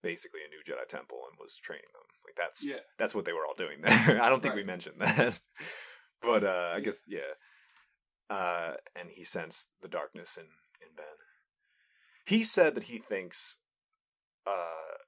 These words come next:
Speaker 1: Snoke had already been in contact
Speaker 2: Right.
Speaker 1: with, with Ben. And that's interesting. Like, th-, the truth of that.
Speaker 2: Right.
Speaker 1: You know? Like, I'm, 'cause we, we don't know.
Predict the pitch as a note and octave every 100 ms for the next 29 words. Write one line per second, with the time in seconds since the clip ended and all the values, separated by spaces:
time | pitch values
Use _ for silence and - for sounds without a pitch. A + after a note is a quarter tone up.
0 | _ - - A2+ G#2 - F#2+ F2 E2+ E2
1 | E2 E2 F2+ E2+ G#2 _ - F#2 F#2 F2
2 | D#2+ - - - _ _ - - - -
3 | F2 - D2 G#1+ G#1+ _ _ _ _ _
4 | _ _ _ _ _ _ - F2 E2 E2+
5 | - A2 - - - _ _ _ _ _
6 | _ _ _ _ _ _ _ - E2+ -
7 | _ - E2 - - - E2 - - -
8 | - _ _ _ _ _ - - - F2+
9 | D#2+ D#2 D#2 _ E2 D#2+ D#2+ D2+ D#2+ -
10 | D#2 F2 F#2 G#2 F#2 D2 D2+